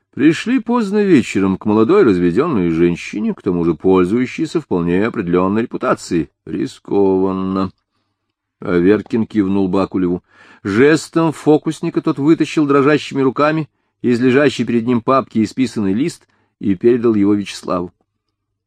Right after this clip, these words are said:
«Товарищ прокурор», рассеянно прочёл тот и удивлённо посмотрел на Аверкина,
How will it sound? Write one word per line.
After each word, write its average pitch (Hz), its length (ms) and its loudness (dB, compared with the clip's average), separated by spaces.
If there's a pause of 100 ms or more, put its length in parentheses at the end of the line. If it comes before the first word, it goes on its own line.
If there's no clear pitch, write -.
(220)
«Товарищ 156 500 2
прокурор», 151 560 0 (520)
рассеянно 90 560 0
прочёл 123 480 0
тот 151 320 0
и 113 80 -2
удивлённо 98 500 -2
посмотрел 123 560 2
на 87 140 0
Аверкина, 139 560 -2